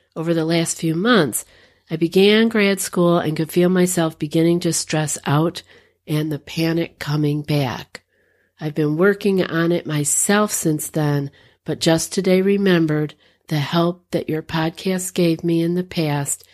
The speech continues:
and listened for the first time since then today." So that's important, um, that she remembered, that she came back,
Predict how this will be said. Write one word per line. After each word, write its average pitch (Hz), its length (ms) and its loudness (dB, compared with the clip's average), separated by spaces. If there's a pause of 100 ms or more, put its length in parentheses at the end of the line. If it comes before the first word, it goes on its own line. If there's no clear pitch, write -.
(200)
and 170 160 4
listened 165 420 2 (320)
for 156 160 -4
the 147 120 -2
first 156 400 -4
time 156 340 -4
since 151 440 -2
then 143 280 -2
today." - 560 -8 (920)
So 185 400 2
that's 233 360 0
important, 208 920 -4 (100)
um, 151 560 -6 (100)
that 165 180 -4
she 196 640 0 (260)
remembered, 175 1040 2
that - 160 -2
she - 180 -2
came 180 340 0
back, 185 580 -4